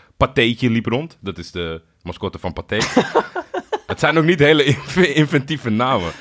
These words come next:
Speaker 2: Het mag gewoon, elke mascotte mag het gewoon zijn.
Speaker 1: Ja, maar die hebben dan weer een eigen YouTube-kanaal en die gingen voorbereid trainingen doen. Dan zit zo iemand in een mascottepak op een home trainer.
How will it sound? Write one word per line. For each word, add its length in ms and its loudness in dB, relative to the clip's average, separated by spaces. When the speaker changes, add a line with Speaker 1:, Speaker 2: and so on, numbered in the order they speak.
Speaker 2:
Het 100 -12
mag 200 2
gewoon, 220 2
elke 340 2
mascotte 580 -4
mag 220 -2
het 100 -12
gewoon 280 -6
zijn. 280 -4
Speaker 1:
Ja, 120 -6
maar 100 0
die 80 -2
hebben 180 -2
dan 120 0
weer 100 0
een 100 -2
eigen 360 -2
YouTube-kanaal 680 2
en 60 2
die 80 -2
gingen 280 0
voorbereid 680 2
trainingen 460 2
doen. 240 0
Dan 160 0
zit 220 -6
zo 160 2
iemand 200 0
in 80 2
een 60 0
mascottepak 560 -2
op 120 -8
een 60 -2
home 280 0
trainer. 400 0